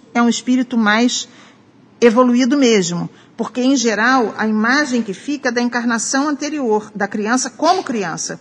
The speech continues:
Então, pra retomar essa imagem de adulto, tem que realmente ser um espírito mais evoluído. Além do que,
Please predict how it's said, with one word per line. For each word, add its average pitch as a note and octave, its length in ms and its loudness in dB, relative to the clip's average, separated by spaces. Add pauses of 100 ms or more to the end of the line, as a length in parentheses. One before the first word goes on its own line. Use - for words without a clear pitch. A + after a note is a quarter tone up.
(300)
Então, A#3+ 240 0
pra A#3+ 140 -4
retomar B3 760 0
essa A3 240 -4
imagem G#3+ 520 -2
de F#3+ 100 -4
adulto, G3 600 -4 (240)
tem G#3+ 120 0
que G3 100 -8
realmente A#3 580 0
ser G#3+ 420 -4 (280)
um A#3+ 120 2
espírito B3 640 0
mais A3 320 2
evoluído. A#3+ 680 0
Além C4 380 4
do G#3+ 100 -2
que, B3 400 -2